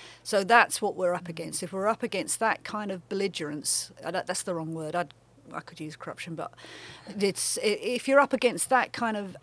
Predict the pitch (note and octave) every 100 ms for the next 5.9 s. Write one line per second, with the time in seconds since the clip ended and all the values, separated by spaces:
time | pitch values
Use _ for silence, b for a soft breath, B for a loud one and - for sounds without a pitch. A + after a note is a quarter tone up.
0 | - G3+ - - - E3 D3+ - F3 E3+
1 | G#3+ F3+ F3 - G3+ F#3 F3 F3 F3+ E3+
2 | - F#3 D#3+ A3+ A3 E3 D#3+ D#3 D3+ C#3+
3 | - G3+ F#3 G3+ - - D#3+ F3+ E3+ D#3+
4 | D3 D3+ - D#3+ D#3+ - D#3+ D#3 D#3 D#3
5 | D3+ D3+ - D#3 - - E3 D#3+ D#3